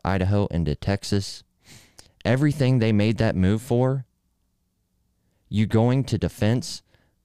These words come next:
of people like these content creators is only going to speed that process up coming to Idaho and to Texas.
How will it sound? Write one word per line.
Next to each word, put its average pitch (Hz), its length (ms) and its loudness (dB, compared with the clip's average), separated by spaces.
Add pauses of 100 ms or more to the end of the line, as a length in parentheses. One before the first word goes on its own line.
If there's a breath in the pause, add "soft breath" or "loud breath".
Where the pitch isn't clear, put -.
(140)
of - 180 -6
people 123 300 2
like 110 220 2
these 120 160 0
content 117 480 2
creators 123 640 0 (1120 soft breath)
is - 240 -2
only 120 260 4
going 120 300 2
to 92 80 -2
speed 117 320 -2
that - 180 -2
process 107 500 0
up 104 220 0 (240 soft breath)
coming 117 340 2
to - 160 -2
Idaho 104 500 2 (200 loud breath)
and 98 140 0
to 95 60 0
Texas. - 640 -6